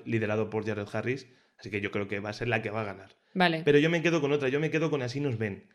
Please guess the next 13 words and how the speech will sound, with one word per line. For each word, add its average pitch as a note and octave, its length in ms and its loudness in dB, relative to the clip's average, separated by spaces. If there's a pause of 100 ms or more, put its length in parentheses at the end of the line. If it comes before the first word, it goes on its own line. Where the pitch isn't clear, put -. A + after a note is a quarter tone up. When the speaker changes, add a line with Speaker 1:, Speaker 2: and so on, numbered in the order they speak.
(240)
Speaker 1:
Una C#3+ 220 0
miniserie C#3+ 540 2
de A#2 180 2
Netflix C#3+ 580 -4
muy C#3 220 0
interesante B2+ 680 -2 (200)
sobre C3 280 4
la C3 160 4
condena C3+ 680 2
a G#2 180 -2
cinco B2+ 280 -2
adolescentes B2 540 2
negros C3 360 -2